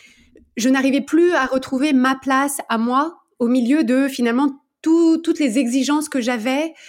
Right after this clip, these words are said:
euh, envers moi-même, mais exigences qui ne venaient pas de nulle part, c'est-à-dire c'était, euh,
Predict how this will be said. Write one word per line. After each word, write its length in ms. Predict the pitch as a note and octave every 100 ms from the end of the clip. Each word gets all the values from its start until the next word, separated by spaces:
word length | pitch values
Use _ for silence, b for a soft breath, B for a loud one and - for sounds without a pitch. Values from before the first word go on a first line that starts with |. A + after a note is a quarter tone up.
| B -
euh, 240 | A#3 G#3+ G#3+
envers 300 | B3+ C4 B3+
moi-même, 420 | A3+ A3 D4+ F4 E4+
mais 260 | A#3 A#3 -
exigences 440 | B3 G3 A3+ C#4+ -
qui 120 | A#3+
ne 80 | G#3
venaient 160 | A3
pas 120 | A3
de 60 | G#3
nulle 140 | G#3+
part, 180 | G#3+ C#4
c'est-à-dire 240 | - F#3 G#3
c'était, 400 | G3+ F#3+ A#3+ G#3
euh, 140 | F3